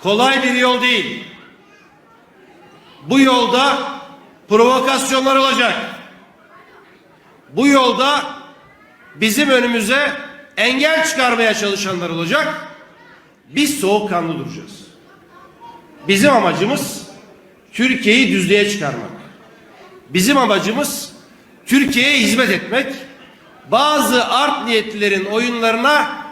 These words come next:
gelmeyiz biz. Onun için, onun için sizden ricam, tabii ki slogan atacağız.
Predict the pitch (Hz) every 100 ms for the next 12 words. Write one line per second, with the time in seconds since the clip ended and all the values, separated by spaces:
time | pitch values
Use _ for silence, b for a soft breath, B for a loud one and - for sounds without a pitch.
0 | - 190 196 202 190 156 - - - -
1 | - - - - - - - - - 262
2 | 311 226 226 220 220 - - - - -
3 | - - - - - - - - - -
4 | - - - - - - - - - -
5 | - - - - - - - - - -
6 | - - - - 254 285 269 262 233 233
7 | 262 254 220 240 156 - - - - -
8 | - - - - - - 254 254 - 220
9 | 220 196 190 190 147 135 139 -